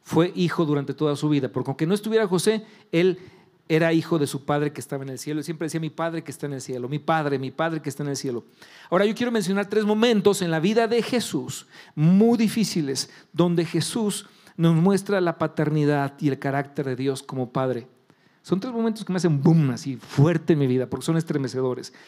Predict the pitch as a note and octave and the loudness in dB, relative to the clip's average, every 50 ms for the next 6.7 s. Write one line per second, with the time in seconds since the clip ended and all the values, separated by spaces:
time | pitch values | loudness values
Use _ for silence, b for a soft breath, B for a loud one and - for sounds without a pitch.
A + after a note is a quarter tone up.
0 | B B B B D3 D#3 E3+ F#3+ F3 G3 D#3 F3+ F3 E3+ F3 F3 E3 E3+ F3 E3+ | B B B B 4 4 4 4 2 2 0 0 0 2 2 2 2 2 0 0
1 | E3+ - F#3 F3 D#3+ E3+ F3+ F#3 F3+ D#3+ D#3 C#3 - - - F3 F3+ F#3+ F#3 F3 | 0 0 0 0 2 2 2 0 0 -2 -4 -6 -8 -6 -4 -2 0 2 2 2
2 | F#3 F#3 F#3+ F#3 D#3+ B2+ - - b b b b b b b b E3+ E3+ E3+ D#3+ | 2 2 0 0 -2 -4 -8 -12 b b b b b b b b 0 2 2 2
3 | - F3+ E3 G3 F#3+ - - G#3+ F#3+ G#3 G#3 - F3+ F3+ F#3 F#3+ F#3+ G3 F3+ E3+ | 0 0 -2 -2 -4 -4 -4 -2 -2 -2 -2 0 0 0 0 0 -2 -2 0 0
4 | F3 F3 F3 F3 E3 - - _ - F3 D#3+ D3+ C#3+ D3 D#3 D#3 C#3+ C#3+ D3+ - | 2 2 0 0 -2 -6 -12 _ -6 -4 -2 -2 -2 -2 -4 -4 -4 -6 -8 -6
5 | - D#3+ D#3+ D#3+ E3 D#3 - b b b b b b D#3 C#3+ D#3+ E3 D#3+ D#3+ E3 | -4 -2 -2 -2 -2 -6 -8 b b b b b b -2 2 2 4 4 2 0
6 | - - D3 D#3 C#3+ - - E3 E3 D3+ D#3 - A#2 | -2 -4 -2 -2 -2 0 2 2 2 0 0 -6 -10